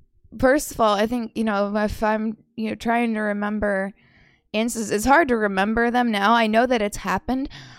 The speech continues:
but my memory of sin is just really getting obliterated in the tenth world. So, you know, uh, one of our friends that's a seer recently said that he was, he was standing in a court case somewhere,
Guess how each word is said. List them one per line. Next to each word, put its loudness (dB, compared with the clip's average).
but 8
my 4
memory 2
of -2
sin -4
is -4
just -6
really -2
getting 0
obliterated -2
in -4
the -8
tenth -6
world. 2
So, 0
you -8
know, -2
uh, 2
one -4
of -2
our 0
friends -4
that's -4
a -4
seer -2
recently -4
said 0
that 6
he 0
was, 4
he 0
was 0
standing 0
in 0
a -2
court -2
case 0
somewhere, -2